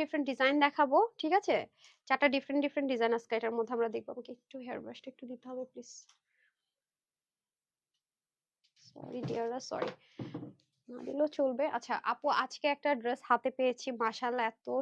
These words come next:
সুন্দর, বলার বাহিরে আপু। তানহা ইসলাম আপু, thank you sweetheart, thank you so much আপু, all collection so pretty। মেহেরুন-, মেহেরুন্নেসা না কি যেন ছিল নামটা, সরি ডিয়ার, পুরো নামটা আমি কমপ্লিটলি পড়তে পারিনি। হ্যাঁ,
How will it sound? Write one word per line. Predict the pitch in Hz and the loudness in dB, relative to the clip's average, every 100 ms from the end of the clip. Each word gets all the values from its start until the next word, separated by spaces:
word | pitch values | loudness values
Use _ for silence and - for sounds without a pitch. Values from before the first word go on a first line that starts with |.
| - - | -4 -8
সুন্দর, | 254 254 254 233 | -6 -2 -2 -2
বলার | 214 220 220 | -2 -2 0
বাহিরে | 202 208 233 214 202 | 0 -4 -2 -4 -4
আপু। | - - _ - - - _ | -10 -20 _ -20 -20 -20 _
তানহা | 220 233 240 | 4 4 4
ইসলাম | 262 - 262 247 | 0 2 2 2
আপু, | 233 208 226 | 0 -4 0
thank | 247 247 | 0 -2
you | 277 - | -8 -8
sweetheart, | 254 240 226 233 | -6 -4 -4 -4
thank | 233 | -6
you | 247 - | -6 -4
so | 240 | -2
much | 226 240 | -2 -2
আপু, | 233 240 226 | 0 2 4
all | 247 269 - | 4 4 2
collection | 233 - 262 - | -2 -2 -2 2
so | 269 - | 2 2
pretty। | 262 262 247 202 _ _ _ - - - - | -2 0 -2 -4 _ _ _ -20 -20 -18 -6
মেহেরুন-, | 233 247 254 262 262 - | -4 -2 -2 0 -2 2
মেহেরুন্নেসা | 254 254 294 294 294 285 285 | 2 4 4 6 6 4 2
না | 285 | 0
কি | 277 | 0
যেন | 254 254 | 0 0
ছিল | 247 - 240 | -4 -6 -4
নামটা, | 240 226 220 220 | -2 -2 -2 -4
সরি | 226 233 233 226 | -4 0 2 4
ডিয়ার, | 220 208 - | 2 0 -2
পুরো | 240 226 | -2 -2
নামটা | 220 226 233 | -2 -4 -6
আমি | 233 - | -4 -4
কমপ্লিটলি | 220 226 233 240 - | -4 -4 -6 -6 -4
পড়তে | 254 - 247 | -4 -4 -2
পারিনি। | - 208 226 339 _ - - - _ | -2 -2 -4 -8 _ -20 -20 -20 _
হ্যাঁ, | 285 330 | -10 -8